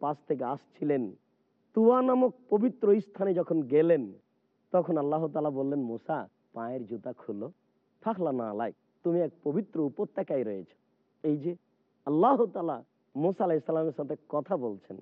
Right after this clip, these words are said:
তাই ইব্রাহিম আলাইহিস সালাম বলছেন, "তোমরা যাও মূসার কাছে, তিনি সম্মানী মানুষ, তিনি আল্লাহর সাথে কথা বলেছেন, হয়তোবা তিনি তোমাদের ব্যাপারে কোনো সুপারিশ করতে পারেন।" সবাই মূসা আলাইহিস সালামের কাছে উপস্থিত হবে।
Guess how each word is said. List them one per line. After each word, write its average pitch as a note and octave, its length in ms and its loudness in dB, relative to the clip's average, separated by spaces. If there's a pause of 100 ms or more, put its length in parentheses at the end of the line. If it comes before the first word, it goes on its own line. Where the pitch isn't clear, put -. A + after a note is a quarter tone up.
(420)
তাই C#4+ 200 4
ইব্রাহিম D4 260 4
আলাইহিস D4 180 0
সালাম D4 280 2
বলছেন, G3+ 500 2 (420)
"তোমরা A#3 240 4
যাও D#3 280 0
মূসার D3 380 -4
কাছে, F#3 300 -10 (560)
তিনি D#4 200 6
সম্মানী A#3 600 2
মানুষ, D2+ 260 -10 (500)
তিনি D#4 180 6
আল্লাহর B3 320 6
সাথে B3+ 160 0 (100)
কথা G3 280 -2
বলেছেন, A#2 400 -6 (280)
হয়তোবা C#4 580 2
তিনি G#3+ 460 4 (440)
তোমাদের C#4+ 380 6
ব্যাপারে F#3+ 420 2
কোনো E3+ 240 0
সুপারিশ E3+ 580 -2
করতে F#3 300 -2
পারেন।" G2 240 -10 (440)
সবাই A3 480 4 (420)
মূসা G3 440 4
আলাইহিস A3+ 260 4
সালামের A3+ 340 2
কাছে A#3 220 2
উপস্থিত A#3 540 -2
হবে। F#2 240 -8